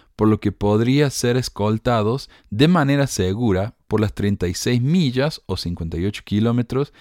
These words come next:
de regreso a Cedar City bajo la protección mormona a cambio de entregar todo su ganado y sus suministros a los nativoamericanos, decían.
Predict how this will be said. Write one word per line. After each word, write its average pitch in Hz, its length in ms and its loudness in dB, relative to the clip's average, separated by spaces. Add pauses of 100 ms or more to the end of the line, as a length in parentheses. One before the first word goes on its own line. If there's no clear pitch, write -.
(280)
de 135 180 8
regreso 127 540 2
a 101 60 2
Cedar 104 340 -2
City 156 480 -2 (320)
bajo 135 380 2
la 135 160 2
protección 98 540 0
mormona 107 640 0
a 95 140 -6
cambio 113 400 2
de 98 60 2
entregar 90 500 -2 (140)
todo 208 240 6
su - 160 -2
ganado 120 640 2
y 110 100 -2
sus - 180 -6
suministros 113 800 -2 (460)
a 82 100 -8
los 98 160 -2
nativoamericanos, 78 1000 -2
decían. - 380 -18